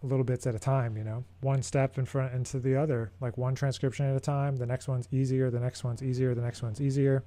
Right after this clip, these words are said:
But the process is super important. You have to figure out what your process is, how you're gonna implement that process, how you c-,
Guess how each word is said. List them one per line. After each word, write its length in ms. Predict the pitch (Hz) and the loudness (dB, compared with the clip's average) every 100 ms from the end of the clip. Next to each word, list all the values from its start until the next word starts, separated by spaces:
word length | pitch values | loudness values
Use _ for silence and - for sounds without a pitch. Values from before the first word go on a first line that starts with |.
| - | -2
But 140 | 143 135 | 0 2
the 80 | |
process 460 | 131 151 170 170 151 | 6 6 6 4 2
is 120 | 147 | 0
super 340 | - 151 165 131 | 2 0 2 2
important. 380 | 117 127 113 | 2 -2 0
You 60 | 123 | -2
have 80 | 135 | 0
to 80 | 143 | -2
figure 220 | 151 147 | 0 2
out 140 | 139 | 2
what 180 | 127 127 | 0 -2
your 220 | 127 131 | 0 0
process 560 | 131 135 131 - 131 - | 0 0 0 0 2 2
is, 400 | 131 135 147 - - - - | 2 0 -4 -10 -14 -14 -16
how 140 | - 139 | -4 2
you're 160 | 139 | 2
gonna 180 | 131 120 | 2 0
implement 460 | 131 139 143 139 139 | -2 -2 2 2 2
that 220 | 139 135 | 0 0
process, 560 | 139 135 127 143 143 - | 0 0 0 -2 -2 -2
how 140 | 139 | 0
you 160 | 135 | 0
c-, 80 | 127 | -2